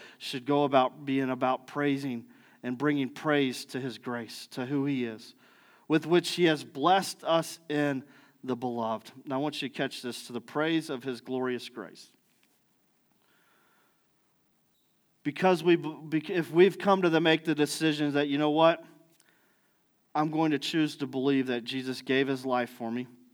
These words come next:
that because he gave his life for me, I'm forgiven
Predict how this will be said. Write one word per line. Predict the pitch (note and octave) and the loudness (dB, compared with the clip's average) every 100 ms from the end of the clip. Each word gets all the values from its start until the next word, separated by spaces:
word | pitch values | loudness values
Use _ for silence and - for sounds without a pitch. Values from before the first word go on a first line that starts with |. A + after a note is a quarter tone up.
| _ _ _ _ _ _ - | _ _ _ _ _ _ -4
that | C3+ | -2
because | C3 C3+ D3+ D3 | -2 2 2 2
he | D3 | 0
gave | C#3 C3+ | 2 2
his | C3 C3+ | 0 0
life | B2+ B2 | 0 -2
for | C3 B2 | -4 -4
me, | B2 - - - | -6 -8 -16 -2
I'm | C3+ C#3+ | 0 0
forgiven | C3+ B2 B2+ C3+ C3+ B2+ | -4 -6 0 0 0 -4